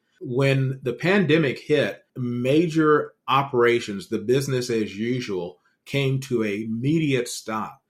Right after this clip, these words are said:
And organizations had to figure out, how do I do business in a new dramatic way? Because right now, today, I cannot continue in the way that I'm going.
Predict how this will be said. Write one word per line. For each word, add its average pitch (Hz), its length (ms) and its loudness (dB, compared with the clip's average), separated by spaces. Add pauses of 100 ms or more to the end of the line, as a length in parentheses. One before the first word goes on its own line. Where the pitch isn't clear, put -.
(320)
And 117 160 -4
organizations 147 640 2
had 131 200 -2
to 110 60 -4
figure 127 480 -2
out, 120 260 -4 (340)
how 165 380 0
do 165 260 0
I 143 440 -2 (200)
do 139 220 0
business 113 800 -6
in 123 200 -4
a 113 160 -4
new 143 600 0 (100)
dramatic 120 580 -4
way? 110 320 -4
Because 104 440 -8 (420)
right 143 360 2
now, 143 260 0
today, 110 800 -4
I 123 140 -8
cannot 131 560 -4
continue 107 680 -6
in 110 160 -6
the 104 80 -6
way 107 200 -4
that 104 140 -10
I'm 95 160 -20
going. 104 360 -14